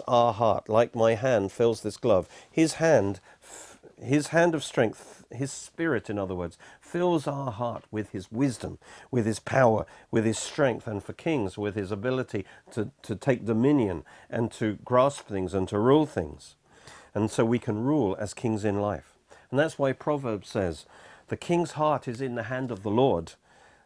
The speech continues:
like rivers of living water. He turns it whatever way he wants. And so if you want to be a king who reigns in life, the key is to get your heart in his hand.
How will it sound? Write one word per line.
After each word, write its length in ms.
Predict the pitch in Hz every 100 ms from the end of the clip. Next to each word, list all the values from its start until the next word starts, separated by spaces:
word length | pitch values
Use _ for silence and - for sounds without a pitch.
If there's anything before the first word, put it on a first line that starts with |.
| _ - - - -
like 200 | 101 113
rivers 340 | 117 147 131 107
of 140 | 110
living 320 | 117 110 107
water. 340 | 104 123 - 80
He 160 | 98
turns 460 | 101 - 147 127 92
it 160 | 92 - _ _
whatever 320 | 101 107 110 113
way 300 | 98 95 87
he 80 | 92
wants. 460 | 90 82 80 - _ - -
And 120 | - 120
so 220 | - 127
if 160 | 113
you 100 | 175
want 180 | 190 175
to 60 | 151
be 140 | 147
a 80 | 120
king 400 | - 160 123 87 - - -
who 340 | 143 127 120 -
reigns 520 | 110 127 190 180 123
in 100 | 113
life, 460 | 95 76 - - _ - -
the 100 | 123
key 320 | - 220 208
is 320 | 101 92 - - -
to 120 | -
get 240 | 107 143 170
your 220 | 151 143
heart 340 | 123 110 -
in 100 | 104
his 180 | 101 98
hand. 420 | - 101 92 78